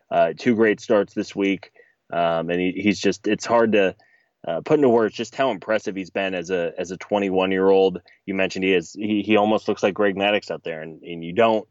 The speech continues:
wanna label every pitcher, young pitcher who comes out and throws strikes and has good command to, as another, you know, ho-, first ballot Hall of Famer like Maddux is, but um, you know, it's, it's just special to watch him throw and, and a real treat to see,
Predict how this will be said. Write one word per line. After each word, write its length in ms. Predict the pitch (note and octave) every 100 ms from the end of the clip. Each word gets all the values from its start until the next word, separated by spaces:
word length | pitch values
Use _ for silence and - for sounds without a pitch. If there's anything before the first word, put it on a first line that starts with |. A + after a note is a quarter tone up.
| _
wanna 260 | G#2+ G#2
label 340 | G2+ G#2 G#2 G2+
every 260 | G2 G2+
pitcher, 440 | F#2 A2 G2+ G#2 G2+
young 260 | G#2 G2+
pitcher 300 | G2 A2+ A2
who 160 | G2+ A2+
comes 240 | G#2+ G#2+
out 260 | A#2+ A#2 A2
and 120 | G2+
throws 220 | G#2 G#2+
strikes 440 | - A#2+ A2 G2+ -
and 80 | G2
has 180 | G2+
good 220 | F#2 G2+ -
command 460 | G#2+ G2+ G2 F#2
to, 220 | A2+ F#2+ F2
as 160 | G2+
another, 400 | G2+ G2 F#2+ G2 - - _ _ -
you 100 | F#2
know, 200 | F2 D#2+
ho-, 280 | A2+ - F#2+ F2+ -
first 300 | - A2+ -
ballot 240 | G#2 G2
Hall 160 | G#2 G2
of 60 |
Famer 260 | A#2 A2 G#2
like 180 | F#2 F#2+
Maddux 400 | G#2+ G2+ F#2+ G#2+
is, 220 | G2+ F2+
but 180 | F#2 E2 _ - - _
um, 600 | F2 F2+ F2 F2 F2 F2 - _
you 100 | G#2
know, 160 | F2+ F2+
it's, 180 | F2+
it's 160 | G2 G2+
just 180 | A#2+ -
special 320 | - G#2+ A2
to 60 | G#2
watch 300 | G#2 G2 G#2+
him 80 |
throw 460 | F#2 G2+ G2+ G2 F#2+
and, 100 | F#2
and 180 | F2+ G2
a 40 |
real 180 | F#2+ F#2+
treat 300 | - G2 F2+
to 80 | F#2
see, 420 | - F#2+ F#2 E2+